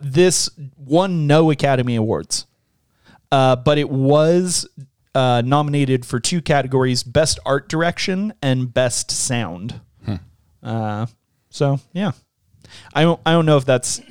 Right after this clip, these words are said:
Speaker 1: sound editing, sound mixing. Scott, you did
Speaker 2: I
Speaker 1: the
Speaker 2: did. I think it was sound mixing.
Speaker 1: Okay,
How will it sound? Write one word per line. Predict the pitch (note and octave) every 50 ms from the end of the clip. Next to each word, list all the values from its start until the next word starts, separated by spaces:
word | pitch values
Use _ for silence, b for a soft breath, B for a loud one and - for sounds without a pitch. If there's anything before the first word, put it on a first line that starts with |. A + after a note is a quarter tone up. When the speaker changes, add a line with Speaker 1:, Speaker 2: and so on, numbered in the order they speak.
| -
Speaker 1:
sound | - - D3 C3+ B2+ A#2+ -
editing, | A#2+ B2+ C3 C#3 C3+ C3+ C3 C3 B2+
sound | - - B2 A#2+ A#2 A2 G#2+
mixing. | A#2 A2+ - - C3 B2 A#2+ A#2+
Scott, | - - - A2+ A2+ A2
you | - G#2+ G#2
did | A2 A#2+ - G#2 G#2
Speaker 2:
I | G2+ F#2+ G#2
Speaker 1:
the | G#2
Speaker 2:
did. | G#2 G#2+
I | F2+ F2+ F#2
think | - C#3 B2+
it | A#2
was | A2+ G2 -
sound | - F#2 F2 E2+
mixing. | E2 E2 - - - - D#2 F2 G#2 - -
Speaker 1:
Okay, | C3 C3 C3 A#2 G#2+